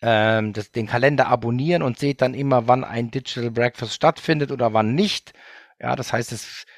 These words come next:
könnt ihr dann integrieren in euren Google- oder Outlook-Kalender. Also das haben wir auch noch, ähm, auch ein bisschen stiefmütterlich, gebe ich zu. Das, da wollen wir auch besser werden, dass da auch noch mehr Inhalt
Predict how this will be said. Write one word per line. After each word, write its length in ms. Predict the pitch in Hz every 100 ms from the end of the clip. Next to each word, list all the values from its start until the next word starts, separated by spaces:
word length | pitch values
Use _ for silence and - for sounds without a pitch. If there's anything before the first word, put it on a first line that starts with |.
| _
könnt 180 | - 123
ihr 60 | 120
dann 160 | 113
integrieren 600 | 117 117 117 - 143 151 127
in 100 | 123
euren 320 | 117 117 120
Google- 320 | 139 139 127
oder 240 | 123 107
Outlook-Kalender. 960 | 151 175 165 - - 143 147 139 135 131 - - - _
Also 240 | - 117 120
das 240 | 156 -
haben 180 | 156 151
wir 120 | -
auch 280 | 165 175 -
noch, 440 | 165 165 - 139 -
ähm, 360 | 147 139 139
auch 180 | - 175
ein 80 | 165
bisschen 200 | 151 139
stiefmütterlich, 760 | - 240 208 202 190 175 175
gebe 220 | - 135 123
ich 140 | -
zu. 360 | - 196 202 190 - - - _
Das, 460 | - 131 - - -
da 140 | 147
wollen 140 | 135 127
wir 80 |
auch 140 | 147 175
besser 360 | - 160 160
werden, 520 | 139 143 139 143 139 143
dass 200 | 131 123
da 140 | 131
auch 200 | - 127
noch 200 | 127 120
mehr 200 | 107 120
Inhalt 480 | 143 160 139 143 -